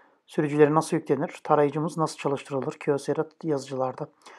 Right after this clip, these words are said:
Görmüş olduğunuz gibi Kyosera'nın benim bir yazıcım var. Kyocera yazıcımı kurdum.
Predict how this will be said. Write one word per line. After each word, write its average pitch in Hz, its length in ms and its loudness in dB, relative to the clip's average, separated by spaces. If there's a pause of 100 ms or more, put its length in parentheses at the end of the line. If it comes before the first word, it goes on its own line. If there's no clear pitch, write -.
(300)
Görmüş 214 300 6
olduğunuz 180 280 8
gibi 151 200 0
Kyosera'nın 156 580 4
benim 151 300 0
bir 151 140 -2
yazıcım 143 460 2
var. 156 240 2 (480)
Kyocera 196 340 4
yazıcımı 160 380 8
kurdum. 147 380 2